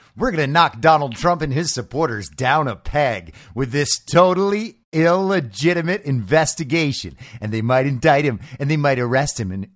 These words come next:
oh, it's gonna be so good for one episode of Morning Joe. And then by that afternoon, it'll have completely fallen apart. And we will just go back to laughing at these communists once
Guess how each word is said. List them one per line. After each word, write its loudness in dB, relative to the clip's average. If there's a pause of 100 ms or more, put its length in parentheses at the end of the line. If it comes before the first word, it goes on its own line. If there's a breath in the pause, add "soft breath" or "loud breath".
(120)
oh, 0
it's -6
gonna -4
be -10
so -4
good -4
for -6
one 2
episode 0
of -4
Morning -2
Joe. -2 (240 loud breath)
And -4
then 0
by 6
that 2
afternoon, 0
it'll -2
have -2
completely -4
fallen 0
apart. 0 (240 loud breath)
And 4
we 2
will 2
just 0
go 2
back 4
to 0
laughing 2
at -6
these -2
communists 0
once -2